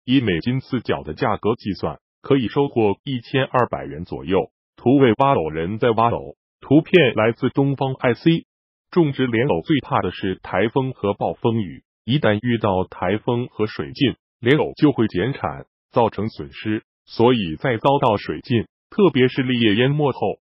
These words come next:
应在八小时内紧急排水，使荷叶露出水面，以防淹死。图为挖藕人在挖藕。图片来自东方I C。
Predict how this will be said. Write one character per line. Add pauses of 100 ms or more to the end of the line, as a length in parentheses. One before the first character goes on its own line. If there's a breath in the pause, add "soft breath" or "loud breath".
(120)
应
在
八
小
时
内
紧
急
排
水， (240)
使
荷
叶
露
出
水
面， (200)
以
防
淹
死。 (280)
图
为
挖
藕
人
在
挖
藕。 (300)
图
片
来
自
东
方
I
C。